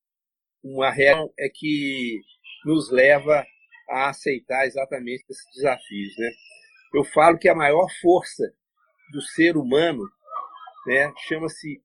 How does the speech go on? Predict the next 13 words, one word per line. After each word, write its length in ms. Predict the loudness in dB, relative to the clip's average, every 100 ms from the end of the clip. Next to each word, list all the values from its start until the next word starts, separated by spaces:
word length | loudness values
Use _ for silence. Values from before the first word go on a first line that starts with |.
| -10
o 140 | 2
desejo, 640 | 6 6 4 2 2 0 -8 -20 _ _ _ _ _ _ _ _ _
né? 260 | 0 0
Então, 580 | 0 _ -4 -2 -4 -4 _ _ _
isso 280 | -8 -2 2
aí 280 | 2 4 4
é, 280 | 4 -2 _
eu 160 | -4 -2
até 280 | -2 -4 -6
falo 280 | -2 -2 -2
que 140 | -6
nós 160 | -6 -6
estamos, 380 | _ -12 -12